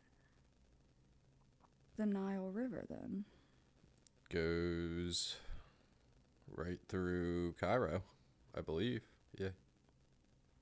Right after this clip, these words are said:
Speaker 1: Where the fuck is, is it in Egypt?
Speaker 2: Cairo? Yeah.
Speaker 1: Okay, well, everything's a different language.
Speaker 2: Yeah, uh, Arabic.
Speaker 1: Okay, there's the Nile River.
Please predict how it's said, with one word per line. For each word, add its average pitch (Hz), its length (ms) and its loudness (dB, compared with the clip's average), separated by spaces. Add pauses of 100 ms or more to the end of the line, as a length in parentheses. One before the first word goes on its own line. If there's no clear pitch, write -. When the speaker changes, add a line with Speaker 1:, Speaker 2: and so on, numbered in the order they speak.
(1120)
Speaker 1:
Where 196 140 -2
the 208 120 -4 (100)
fuck 202 180 -6
is, 180 80 -8 (100)
is 185 180 -4
it 185 100 -6 (120)
in 180 320 2
Egypt? 277 420 -8 (160)
Speaker 2:
Cairo? 151 440 10 (460)
Yeah. 92 220 8 (2500)
Speaker 1:
Okay, - 160 -10
well, - 180 -12
everything's 277 480 -2
a 233 60 0 (120)
different - 360 -6
language. 67 800 -8 (520)
Speaker 2:
Yeah, 120 100 8 (240)
uh, 98 120 10 (180)
Arabic. 107 600 6 (520)
Speaker 1:
Okay, 196 280 2
there's - 220 -2
the - 100 -6
Nile 73 300 -10
River. 76 360 -10